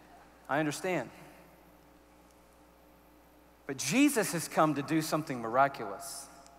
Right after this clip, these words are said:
And to get all the miraculous, you have to see what really happened.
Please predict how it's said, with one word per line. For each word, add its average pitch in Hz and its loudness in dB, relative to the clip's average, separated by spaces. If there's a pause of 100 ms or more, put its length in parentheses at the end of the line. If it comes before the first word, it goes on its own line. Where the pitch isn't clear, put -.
(1400)
And 151 -2
to - -4
get 202 8
all 233 12
the 196 4
miraculous, 175 6
you 175 -2
have 170 2
to 123 -10
see - -4 (1500)
what 143 -2
really 127 -4
happened. 110 -6